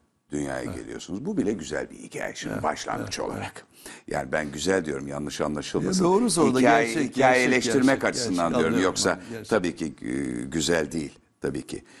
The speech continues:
Speaker 1: e, yoksulluk. E, daha sonra İstanbul'a taşınıyorsunuz ve mücadeleniz hep, e, devam ediyor. Burada... Bu yoksulluktan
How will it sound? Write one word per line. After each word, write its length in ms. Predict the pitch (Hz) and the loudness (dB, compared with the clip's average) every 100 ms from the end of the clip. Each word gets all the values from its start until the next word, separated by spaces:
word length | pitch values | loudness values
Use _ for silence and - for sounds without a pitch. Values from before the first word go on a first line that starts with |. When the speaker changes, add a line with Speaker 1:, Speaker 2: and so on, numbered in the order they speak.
| - - - | -20 -14 -4
Speaker 1:
e, 120 | 73 | -2
yoksulluk. 720 | 69 73 71 - 53 - - - - - - - _ - | 0 -2 -2 -4 -6 -8 -16 -20 -20 -20 -20 -20 _ -2
E, 40 | 82 80 76 71 | 0 2 0 0
daha 160 | 139 | -2
sonra 200 | - 107 | -2 -2
İstanbul'a 460 | 95 - 110 76 65 | -2 -2 -2 -2 -6
taşınıyorsunuz 920 | 67 - 65 - - - 135 139 - _ _ - _ - | -6 -8 -8 -8 -8 -4 -4 -6 -10 _ _ -20 _ 0
ve 180 | 110 | 2
mücadeleniz 760 | 95 107 101 92 82 90 104 - | 2 2 2 0 -2 -2 -2 0
hep, 180 | 113 - - _ | -2 -6 -20 _
e, 60 | - 76 69 67 53 53 52 53 | -2 0 0 -2 -4 -6 -8 -8
devam 380 | 87 85 78 69 | -4 -2 0 -2
ediyor. 320 | 60 50 50 - _ - _ - | -8 -12 -16 -18 _ -20 _ -8
Burada... 400 | - - 117 113 - - _ - | -6 -2 -2 -2 -8 -20 _ -4
Bu 220 | 170 160 | -2 2
yoksulluktan 960 | 123 110 - 104 98 90 - 90 117 | 4 4 2 0 0 -2 -2 -4 -4